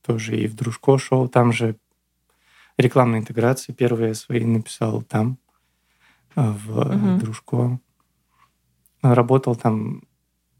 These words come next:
Speaker 1: м, в общем, там писал сценарии, потом какие-то фрилансы всякие на разных шоу стали появляться.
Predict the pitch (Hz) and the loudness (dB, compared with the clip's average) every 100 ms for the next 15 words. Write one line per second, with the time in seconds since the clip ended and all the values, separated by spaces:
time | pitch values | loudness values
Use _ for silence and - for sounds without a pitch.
0 | _ - 196 - 226 147 120 - 120 117 | _ -8 -6 -6 -2 2 2 2 2 2
1 | 113 - 117 - 127 127 160 135 - 117 | 0 -2 -2 0 2 4 4 2 0 0
2 | 110 107 110 120 - - 120 113 139 135 | 0 -2 -4 -6 -6 -4 0 2 2 0
3 | 135 131 120 123 113 113 113 113 110 - | -4 -2 -2 0 0 2 0 -2 -6 -4
4 | 110 104 117 110 - 117 110 107 107 - | -4 -2 -4 -2 -2 0 2 0 0 -4
5 | 127 | -6